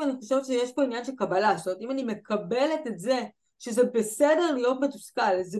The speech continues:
בסדר להיות כועס אפילו, או להיות, או,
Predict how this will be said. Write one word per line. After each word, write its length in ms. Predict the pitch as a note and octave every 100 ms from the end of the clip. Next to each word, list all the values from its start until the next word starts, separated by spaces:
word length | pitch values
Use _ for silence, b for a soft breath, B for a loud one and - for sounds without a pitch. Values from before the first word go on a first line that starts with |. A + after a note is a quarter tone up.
| G#3
בסדר 640 | G3+ - D4 D4 D#4 C4+
להיות 300 | A#3+ C4 C#4 - G3+ _ _
כועס 400 | A3 G3+ C#4+ D#4+
אפילו, 420 | E4+ C#4 A#3+ G#3
או 180 | F#3 F#3
להיות, 220 | G#3 A#3+ - _ _ b b -
או, 420 | G#3+ G#3 F#3+ -